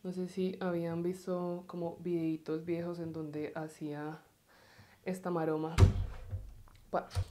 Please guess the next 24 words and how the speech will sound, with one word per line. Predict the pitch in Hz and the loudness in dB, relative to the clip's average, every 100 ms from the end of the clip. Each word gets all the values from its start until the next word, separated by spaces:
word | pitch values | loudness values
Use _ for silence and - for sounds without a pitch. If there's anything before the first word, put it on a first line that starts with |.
| - | 0
déjenme | 190 196 220 | 0 4 4
saber | 214 185 | 8 8
en | 170 | 8
los | 190 202 | 2 0
comentarios, | 180 170 160 156 156 | 0 2 2 2 4
no | 165 185 | 4 2
sé, | - 254 - - - - - - - - - - | 0 -4 -4 -8 -10 -18 -14 -12 -6 -6 -6 -2
¿qué | 190 | 0
opiniones | 190 190 190 190 | 2 4 4 4
tienen | 190 190 190 | 2 4 4
ustedes | 180 165 156 160 | 2 2 2 4
de | 175 | 4
la | 151 | 4
base, | 151 185 226 233 233 233 | 4 4 4 2 2 2
del | 175 165 | 2 2
tono, | - 185 202 208 208 202 | 4 4 4 4 2 2
del | 190 170 | 0 -2
subtono, | - 156 - 185 196 196 190 190 190 190 | -6 -8 0 4 4 4 4 4 2 0
de | 165 156 156 156 | 0 0 2 0
todo | 156 170 170 | 2 4 4
lo | 175 | 2
que | 180 160 156 - | 2 0 0 0
pasó | - 160 160 160 143 | -2 -4 -2 0 4
<laughs> | 196 220 - - | 4 2 -2 -10